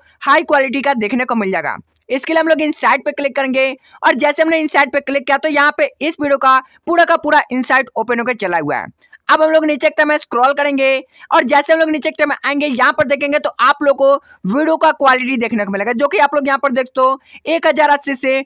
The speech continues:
नौ सौ बीस पी का है। तो आप लोगों को अपना क्वालिटी जो है सात सौ बीस से लेकर आप लोग को पूरा का पूरा उन्नीस सौ बीस पी तक जो है आप लोग अपलोड कर सकते हो और आपका वीडियो जो है एक्सीलेंट होना चाहिए। अगर आप लोग का वीडियो एक्सीलेंट से कम होता है, जैसे गुड होता है,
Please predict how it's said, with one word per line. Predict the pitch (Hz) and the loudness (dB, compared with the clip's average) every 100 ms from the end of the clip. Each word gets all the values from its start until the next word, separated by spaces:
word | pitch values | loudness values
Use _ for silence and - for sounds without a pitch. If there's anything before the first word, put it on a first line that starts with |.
| _ - | _ -4
नौ | 214 277 | 0 0
सौ | 277 285 | 0 0
बीस | 214 247 269 | 0 -2 -4
पी | - | -4
का | 233 208 | -2 -2
है। | |
तो | 196 247 233 | -2 -4 2
आप | 277 - | 2 2
लोगों | 311 302 | 0 0
को | 311 - 240 | -2 0 0
अपना | 233 302 | 0 -4
क्वालिटी | 320 294 285 262 | 2 0 0 -2
जो | 247 | 0
है | 254 262 _ - - | 0 -2 _ -20 -14
सात | - 294 330 | 0 2 2
सौ | 330 | 0
बीस | 254 302 - | -2 -4 -2
से | 285 | -2
लेकर | 277 269 269 - _ - | 0 0 -2 -6 _ 0
आप | 285 285 | 0 2
लोग | 285 | 2
को | 285 | 2
पूरा | 294 294 311 | 0 0 0
का | 311 | 0
पूरा | 302 294 - | 2 0 0
उन्नीस | 277 311 311 | -2 -2 -2
सौ | 294 | -2
बीस | 208 269 320 | 0 -2 -4
पी | 285 | -6
तक | 233 269 | -4 -4
जो | 233 247 | 0 0
है | 247 | 0
आप | 226 233 | 0 0
लोग | 254 - | -4 -2
अपलोड | 220 - 254 277 | -4 0 0 2
कर | 285 | 0
सकते | 277 247 262 | -2 -2 2
हो | 269 269 - - | 2 0 -12 0
और | 311 - | 0 2
आपका | 277 277 330 | 0 2 0
वीडियो | 294 311 | 0 -2
जो | 294 285 | 0 0
है | 269 247 | 0 -2
एक्सीलेंट | - - 247 277 262 | -6 -6 -2 -2 -2
होना | 233 | -2
चाहिए। | 226 202 185 - | -2 -4 -4 -2
अगर | 285 | 2
आप | 320 311 | 2 4
लोग | 311 | 2
का | 294 | 2
वीडियो | 277 277 269 269 _ - 247 | 0 2 2 0 _ -6 -4
एक्सीलेंट | 254 269 285 247 | -4 -2 -2 -2
से | 269 | -2
कम | 262 269 | 0 0
होता | 277 277 | 0 0
है, | |
जैसे | 269 262 | -2 -4
गुड | 220 240 285 | -4 -2 -2
होता | 277 262 | 0 0
है, | 269 | 0